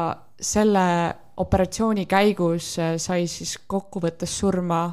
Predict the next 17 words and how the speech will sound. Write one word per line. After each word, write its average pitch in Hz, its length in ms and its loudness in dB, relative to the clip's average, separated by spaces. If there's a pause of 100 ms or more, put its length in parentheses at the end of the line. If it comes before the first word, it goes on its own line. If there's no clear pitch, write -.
osad 180 340 0
nendest 175 300 -4
surid 180 240 -4
vigastustesse, 196 840 -2
äh, - 720 -2
kümme 190 320 4
inimest. 170 560 0 (640)
Et 160 160 2
sai 170 460 6
surma 175 360 4
ka 160 200 4
tsiviilisikuid 165 1040 2
nende 165 240 0
hulgas, 165 320 2
et 170 120 -4
kindlasti 170 400 -2
ei, 165 120 2